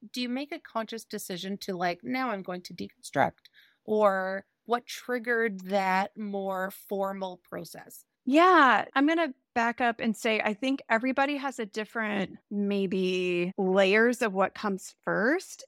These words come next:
Speaker 2: And I think that's probably based more on personality. So again, I'm gonna go back to the Enneagram. There's, in the Enneagram, there's three triads. There's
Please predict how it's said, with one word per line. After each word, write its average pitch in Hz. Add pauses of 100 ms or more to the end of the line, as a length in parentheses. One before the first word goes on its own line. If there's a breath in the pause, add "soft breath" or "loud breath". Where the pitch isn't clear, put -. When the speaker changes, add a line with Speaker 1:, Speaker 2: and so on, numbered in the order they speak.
Speaker 2:
And 220
I 214
think 294
that's 240
probably 370
based 220
more 208
on 190
personality. 208
So 220 (140)
again, 202
I'm 196
gonna 190
go 185
back 175
to 190
the 180
Enneagram. 196
There's, 180 (300)
in 208
the 208
Enneagram, 220
there's 190
three 202
triads. 190
There's 175